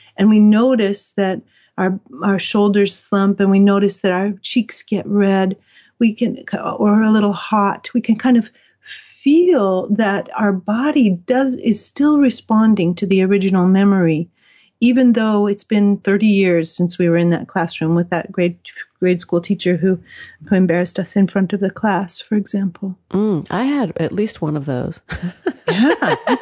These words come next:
Speaker 2: <laughs> Most of us can recall some kind of memory like that, you know?
Speaker 1: Right, right. And that gives us insight into what post-traumatic stress is. It's the experience of continually being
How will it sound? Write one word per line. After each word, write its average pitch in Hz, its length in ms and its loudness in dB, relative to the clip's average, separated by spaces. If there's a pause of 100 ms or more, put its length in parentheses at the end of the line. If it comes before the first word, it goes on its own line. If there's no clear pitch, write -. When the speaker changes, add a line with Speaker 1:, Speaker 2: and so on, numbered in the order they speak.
(1080)
Speaker 2:
<laughs> 233 720 0
Most 415 320 2
of 240 100 -2
us 180 160 -2
can 196 220 -2
recall 170 520 -2
some 190 240 -4
kind 160 240 -2
of 151 120 -4
memory 139 560 -2 (100)
like 123 300 -4
that, - 320 -4
you 156 100 -2
know? 233 360 -2
Speaker 1:
Right, 240 260 -2 (240)
right. 233 300 -2
And 240 340 2 (260)
that 269 340 0
gives 285 220 0
us 262 160 -2
insight 247 520 2
into 226 260 2
what 220 340 2
post-traumatic 202 600 0
stress - 580 -2
is. - 580 -6 (600)
It's 220 240 0
the 233 120 2
experience 220 560 2
of 202 140 -4
continually 220 1200 2
being 190 540 0